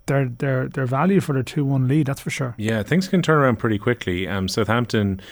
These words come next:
Speaker 2: got a couple of goals against Leicester, won that game a couple of weeks ago. We're probably unlucky not to take something from Saint Mary's against Manchester United at the weekend, and here they are now, you know, doing pretty much all the pressing against Chelsea as we head into the last half hour or so in that game.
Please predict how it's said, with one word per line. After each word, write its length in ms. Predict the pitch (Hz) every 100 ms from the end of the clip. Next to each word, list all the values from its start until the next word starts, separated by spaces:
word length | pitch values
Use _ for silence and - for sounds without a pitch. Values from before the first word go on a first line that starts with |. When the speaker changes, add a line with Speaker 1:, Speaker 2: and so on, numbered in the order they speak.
| - _
Speaker 2:
got 160 | 127 -
a 20 |
couple 220 | 120 117
of 40 |
goals 240 | 113 110 101
against 240 | 98 95
Leicester, 360 | 110 107 - 92
won 180 | 107 107
that 160 | 101
game 160 | 104 95
a 60 |
couple 180 | 92 98
of 40 | 95
weeks 180 | 104
ago. 100 | -
We're 80 | 98
probably 220 | 120 110
unlucky 360 | 101 104 117 113
not 200 | 104 107
to 60 | -
take 180 | 98
something 240 | - 98 98
from 100 | 92
Saint 220 | - 101
Mary's 360 | 101 98 95 - - - -
against 300 | 101 98 110
Manchester 320 | 98 101 107
United 140 | 95
at 40 | 92
the 60 |
weekend, 440 | 98 98 120 107 95
and 120 | 92
here 180 | 110 104
they 120 | 98
are 120 | 98
now, 240 | 101 98 95 - - -
you 80 |
know, 60 | 135
doing 240 | 98 143
pretty 180 | 127 147
much 160 | 123 123
all 160 | 120
the 80 | 117
pressing 340 | - 113 - 104
against 380 | 95 98 95
Chelsea 500 | - 110 107 101 92
as 220 | 95 98 95
we 280 | 98 95
head 160 | 90 104
into 220 | 101 -
the 60 | 92
last 240 | 95 101
half 180 | 104 95
hour 160 | 101 95
or 60 |
so 220 | - 98
in 80 | 92
that 160 | 95 92
game. 240 | 107 98